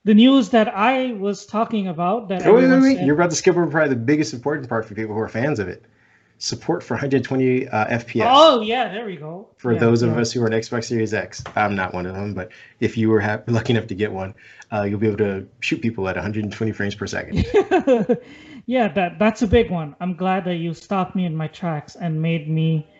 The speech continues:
Speaker 1: wait,
Speaker 2: <laughs>
Speaker 1: made me, made go back
Speaker 2: Well,
Speaker 1: to
Speaker 2: I just know
Speaker 1: that,
Speaker 2: that you're
Speaker 1: so
Speaker 2: about to gush up our next session.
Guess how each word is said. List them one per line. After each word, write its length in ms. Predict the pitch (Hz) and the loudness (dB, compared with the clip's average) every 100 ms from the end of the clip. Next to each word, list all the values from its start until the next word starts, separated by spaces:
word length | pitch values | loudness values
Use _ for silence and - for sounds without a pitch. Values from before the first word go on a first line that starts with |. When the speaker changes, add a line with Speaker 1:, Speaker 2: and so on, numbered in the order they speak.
| _ _ _ - - | _ _ _ -16 -2
Speaker 1:
wait, 280 | 190 180 - | 0 2 2
Speaker 2:
<laughs> 100 | 180 | 4
Speaker 1:
made 120 | 175 | 6
me, 240 | 175 170 | 4 4
made 520 | 160 185 180 180 156 151 | 0 2 2 2 0 4
go 160 | 180 | 4
back 280 | 160 170 170 | 6 4 4
Speaker 2:
Well, 120 | 151 | 6
Speaker 1:
to 20 | |
Speaker 2:
I 20 | 151 | 6
just 140 | 156 | 6
know 80 | 175 | 4
Speaker 1:
that, 60 | |
Speaker 2:
that 120 | 147 135 | 4 4
you're 100 | 123 | 4
Speaker 1:
so 40 | |
Speaker 2:
about 120 | 123 | 2
to 60 | 107 | -2
gush 240 | 117 113 | -4 -4
up 120 | 113 | -4
our 100 | 101 | -6
next 240 | 98 95 - | -6 -6 -8
session. 420 | 85 82 87 85 | -12 -12 -16 -18